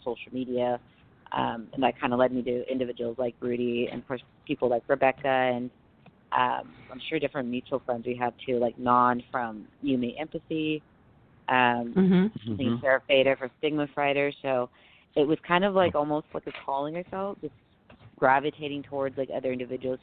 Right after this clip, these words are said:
Speaker 1: who were talking about their journey or just talking about Mental Health Awareness Month. I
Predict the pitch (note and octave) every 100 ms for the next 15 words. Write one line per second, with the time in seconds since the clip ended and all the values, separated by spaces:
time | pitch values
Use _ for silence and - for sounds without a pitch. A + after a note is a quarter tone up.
0 | - B2 B2 _ _ - B2+ - B2 B2+
1 | C3 D3+ D3+ D#3+ D#3 D3+ D3+ C3 A#2 A2
2 | - _ _ _ _ - - B2+ - B2+
3 | C3+ B2+ A#2+ A#2+ A#2 B2+ - B2+ B2+ C3+
4 | B2+ B2 - C3 B2 B2 -